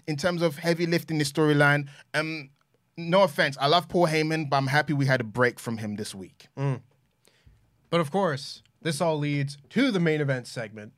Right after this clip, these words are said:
Speaker 2: The best segment on the show, per my money, because Sami Zayn and Jey Uso go out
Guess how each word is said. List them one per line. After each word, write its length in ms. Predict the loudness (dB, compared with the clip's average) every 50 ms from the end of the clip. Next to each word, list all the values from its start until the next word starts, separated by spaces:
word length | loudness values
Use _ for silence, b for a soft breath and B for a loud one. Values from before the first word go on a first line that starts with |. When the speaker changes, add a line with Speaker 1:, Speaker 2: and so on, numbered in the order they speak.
| _ _ _ _ -6
Speaker 2:
The 60 | -2
best 320 | 2 4 4 4 2 0 -2
segment 320 | -2 -2 -2 -2 -2 -2
on 120 | -2 -2 -2
the 80 | -4
show, 260 | -4 -4 -4 -4 -4
per 160 | -4 -2 -2 0
my 200 | 0 2 2 0
money, 320 | 0 -2 -2 -4 -8 -12 -14 _ _ _ _ _ _ _ _ _
because 280 | -8 -4 -4 -4 -2 -2
Sami 300 | -2 -2 0 0 -2 -2
Zayn 220 | -2 -2 -2 -2
and 140 | -2 -4 -2
Jey 220 | -2 -2 -2 0
Uso 400 | 0 0 0 0 0 0 0 0
go 240 | 0 -2 -4 -2 -2
out 240 | -2 -4 -4 -6